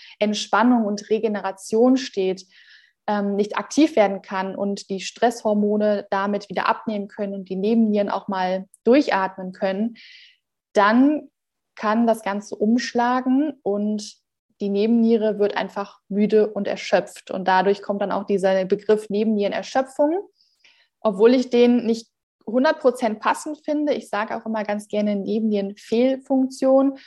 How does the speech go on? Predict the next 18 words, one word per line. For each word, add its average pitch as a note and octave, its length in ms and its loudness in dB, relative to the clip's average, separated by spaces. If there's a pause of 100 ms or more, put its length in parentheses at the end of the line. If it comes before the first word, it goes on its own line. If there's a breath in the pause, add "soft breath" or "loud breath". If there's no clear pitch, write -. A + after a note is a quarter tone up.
(440 loud breath)
weil G#3 460 4
in A3 240 -4
der G3+ 260 -2
ersten A#3+ 520 4
Phase G#3 460 0
dieser F#3+ 240 -8
Nebennierenerschöpfung, A3 1120 0 (340 loud breath)
da G3+ 80 -6
produziert A3 460 4
der A3+ 100 6
Körper A3+ 300 4
ja G3+ 340 4 (180)
viel A3+ 280 4
mehr A3 500 2 (220)
Stresshormone. F3+ 720 -4
Also F#3 320 0
es G3+ 100 -2
ist - 260 -10